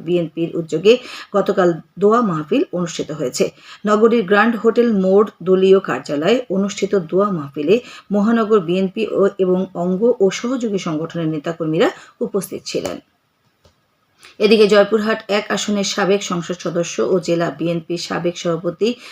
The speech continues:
মোজাহার আলী প্রধানের মৃত্যুবার্ষিকী উপলক্ষে গতকাল দোয়া মাহফিল অনুষ্ঠিত হয়েছে। জেলা বিএনপির উদ্যোগে শহরের কেন্দ্রীয় মসজিদে এই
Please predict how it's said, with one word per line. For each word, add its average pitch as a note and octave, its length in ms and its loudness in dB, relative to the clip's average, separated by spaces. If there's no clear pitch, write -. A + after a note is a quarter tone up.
মোজাহার A3 340 2
আলী G3 220 4
প্রধানের F#3+ 520 -2
মৃত্যুবার্ষিকী F#3+ 600 -4
উপলক্ষে E3 460 -2
গতকাল E3 420 -4
দোয়া G#3+ 200 6
মাহফিল F3+ 380 0
অনুষ্ঠিত E3+ 340 -2
হয়েছে। D#3+ 320 -2
জেলা B3 220 6
বিএনপির B3 460 4
উদ্যোগে A#3+ 340 2
শহরের A3 420 2
কেন্দ্রীয় G#3 380 0
মসজিদে F#3+ 440 -2
এই G3 140 4